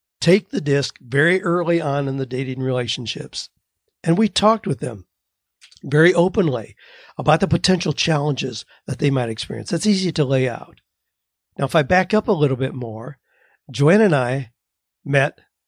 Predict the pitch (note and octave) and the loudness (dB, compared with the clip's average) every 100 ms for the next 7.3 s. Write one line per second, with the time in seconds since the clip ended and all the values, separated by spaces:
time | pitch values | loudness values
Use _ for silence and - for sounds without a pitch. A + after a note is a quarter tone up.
0 | _ _ - D#3+ E3 - D#3+ D3+ C#3+ D#3+ | _ _ -4 -2 -2 0 0 0 -2 -2
1 | C#3+ C3 B2 B2 B2+ - D#3 - - _ | 0 -2 -4 -6 -8 -12 -14 -18 -20 _
2 | _ _ _ _ _ _ _ _ _ _ | _ _ _ _ _ _ _ _ _ _
3 | _ _ A#3+ C4 C4 A#3+ G#3+ G#3 F#3+ D3+ | _ _ -6 0 0 2 4 4 4 2
4 | E3 C#3+ C3+ - - C#3 C#3+ A#2+ G2 - | 0 0 -4 -6 -10 -2 0 0 -4 -16
5 | _ _ _ _ C3+ B2 B2 A#2+ - C#3 | _ _ _ _ -4 -2 -2 -4 -4 -4
6 | - B2+ A#2+ A2 A2 - - - - - | -4 -6 -8 -10 -10 -8 -8 -8 -10 -10
7 | - - - | -14 -14 -16